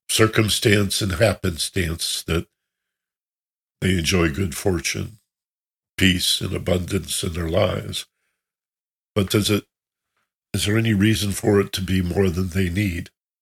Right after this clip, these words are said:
"Store your riches in heaven and not on earth, where moth and rust do not corrupt and thieves do not break through in the night." What's the point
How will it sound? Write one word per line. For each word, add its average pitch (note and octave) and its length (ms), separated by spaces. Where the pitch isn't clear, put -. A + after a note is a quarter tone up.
"Store G#2 280
your G2+ 120
riches G2+ 380
in F#2+ 100
heaven F#2 400
and F2 140
not F#2 220
on F#2 260
earth, G2 380
where E2 140
moth F#2 420
and E2+ 180
rust F2+ 500
do E2 160
not - 220
corrupt F#2+ 520
and F2+ 140
thieves G2 400
do G#2 140
not F#2 280
break F#2+ 240
through G#2+ 260
in G2+ 100
the F#2+ 100
night." A2 300
What's C3+ 280
the E3 80
point C#3+ 440